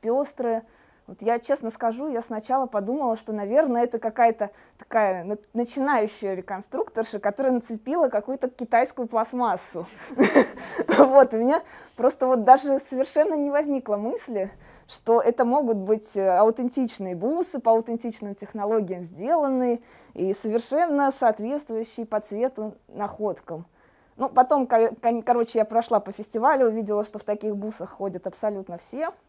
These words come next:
и поняла, что, ну, видимо, да, это действительно так.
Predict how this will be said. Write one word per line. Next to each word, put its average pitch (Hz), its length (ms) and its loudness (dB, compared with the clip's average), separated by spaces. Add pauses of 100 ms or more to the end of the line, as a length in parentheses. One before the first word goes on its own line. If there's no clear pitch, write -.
(440)
и 262 140 -4
поняла, 247 440 4
что, 226 400 -2
ну, 202 300 -8 (200)
видимо, 233 360 -8
да, 202 320 0
это 254 160 -10
действительно 226 560 -8
так. 165 380 -8